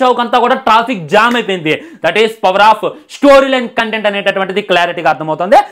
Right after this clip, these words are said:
ఇక రేపో మాపో ఉన్న థియేటర్లు అన్నింటిలో హనుమాన్ చుట్టుకుపోద్ది అని చెప్పి అనుకుంటున్నాను. ఇప్పుడు వచ్చినటువంటి సైందో మూవీకి కూడా కొద్దిగా పాజిటివ్ టాక్ వచ్చింది కాబట్టి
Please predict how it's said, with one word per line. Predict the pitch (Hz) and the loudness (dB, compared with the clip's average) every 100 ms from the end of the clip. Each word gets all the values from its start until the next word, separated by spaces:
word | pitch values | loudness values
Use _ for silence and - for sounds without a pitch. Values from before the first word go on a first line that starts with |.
| _ 165 | _ -2
ఇక | 196 196 | 0 2
రేపో | 240 247 262 | 0 2 2
మాపో | 254 247 254 220 | 2 4 2 2
ఉన్న | 240 226 | -2 0
థియేటర్లు | 233 226 214 | 0 0 0
అన్నింటిలో | 214 214 233 - | -2 -2 -2 -2
హనుమాన్ | 202 240 254 240 | -4 0 -2 -2
చుట్టుకుపోద్ది | 202 233 220 208 190 | -4 0 2 0 0
అని | 180 | -4
చెప్పి | 170 165 | -2 -2
అనుకుంటున్నాను. | 165 196 277 466 - _ - | -2 0 0 -2 -8 _ -4
ఇప్పుడు | 185 226 | 0 0
వచ్చినటువంటి | 220 262 247 240 | 2 2 2 0
సైందో | 233 214 240 226 | -2 -2 -4 -4
మూవీకి | 226 202 | -4 0
కూడా | 226 269 | 0 2
కొద్దిగా | 233 214 220 | 0 2 2
పాజిటివ్ | 185 196 262 202 | 2 0 -2 -2
టాక్ | 196 | -2
వచ్చింది | 170 170 165 | -4 -4 -2
కాబట్టి | 165 185 | 0 2